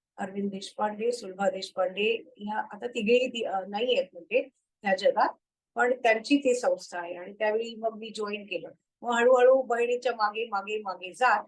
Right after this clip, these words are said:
मग तिकडनंच, अ, डान्स शिकायला सुरुवात केली. अर्थात त्यावेळी भरतनाट्यम नव्हते शिकत, फोक डान्स करत होते. अपना हात जगन्नाथ या नृत्य नाट्यापासून सुरू झाली, त्यानंतर पंचतंत्र आणि त्याच्यानंतर दुर्गा झाली गौरी.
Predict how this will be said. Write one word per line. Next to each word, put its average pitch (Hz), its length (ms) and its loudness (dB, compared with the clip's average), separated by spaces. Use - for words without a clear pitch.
मग 240 220 -4
तिकडनंच, 214 600 -4
अ, 185 420 0
डान्स 240 280 -2
शिकायला 190 320 -2
सुरुवात 175 320 -10
केली. 165 280 -18
अर्थात 277 260 2
त्यावेळी 262 200 6
भरतनाट्यम 226 600 -2
नव्हते 196 340 -4
शिकत, 208 520 -6
फोक 240 180 6
डान्स 196 320 -2
करत 185 220 -8
होते. 196 380 -2
अपना 214 380 -2
हात 240 180 2
जगन्नाथ 226 480 -2
या 226 100 -4
नृत्य 214 300 -8
नाट्यापासून 214 580 -8
सुरू 214 280 -4
झाली, 185 360 -16
त्यानंतर 208 360 -2
पंचतंत्र 214 680 -2
आणि 175 120 0
त्याच्यानंतर 208 560 0
दुर्गा 190 320 4
झाली - 260 -8
गौरी. - 300 -18